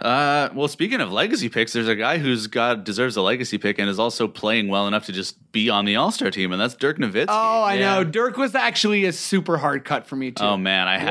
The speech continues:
Speaker 1: had to put him in there. I love him. Love him so much. He's just killing it for
Speaker 2: Yeah, no,
Speaker 1: Dallas
Speaker 2: he's
Speaker 1: right
Speaker 2: having
Speaker 1: now.
Speaker 2: a fantastic season.
Speaker 1: Yeah.
Speaker 3: I think
Speaker 1: And
Speaker 3: that's where I put Duncan, but I could easily have done, uh,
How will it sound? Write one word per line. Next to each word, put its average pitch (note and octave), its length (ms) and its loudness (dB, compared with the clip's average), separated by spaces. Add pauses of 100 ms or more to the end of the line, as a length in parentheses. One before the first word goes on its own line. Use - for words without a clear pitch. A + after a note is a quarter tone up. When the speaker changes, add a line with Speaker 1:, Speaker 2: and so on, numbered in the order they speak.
Speaker 1:
had G#2+ 80 0
to G2+ 80 -2
put F#2+ 180 0
him F2 120 -2
in E2 120 -2
there. D#2+ 120 0
I D#2+ 100 0
love G2+ 280 0
him. E2+ 140 -8 (160)
Love G#2+ 160 0
him G2 80 -6
so G#2+ 220 0
much. G#2+ 260 0
He's F#2+ 180 -8
just - 420 -6
killing F#3+ 560 -2
it F#2 120 0
for E3 60 -2
Speaker 2:
Yeah, G3 220 0
no, F2+ 80 0
Speaker 1:
Dallas G3+ 180 2
Speaker 2:
he's G#3+ 100 0
Speaker 1:
right - 40 -4
Speaker 2:
having A#3+ 160 0
Speaker 1:
now. F#3 100 0
Speaker 2:
a - 20 -8
fantastic F3 680 -2
season. G#2+ 360 -8
Speaker 1:
Yeah. B2 240 0 (720)
Speaker 3:
I G#2+ 60 -6
think C#3+ 220 0
Speaker 1:
And C3 60 -6
Speaker 3:
that's C#3+ 220 0
where B2+ 120 0
I A2 100 2
put G2+ 260 -8
Duncan, G2+ 480 -6
but F#2 320 -2 (360)
I A2+ 80 -8
could A2+ 160 -6
easily F#2+ 380 -4
have F2+ 140 -6
done, F2+ 340 -2
uh, F2 220 -6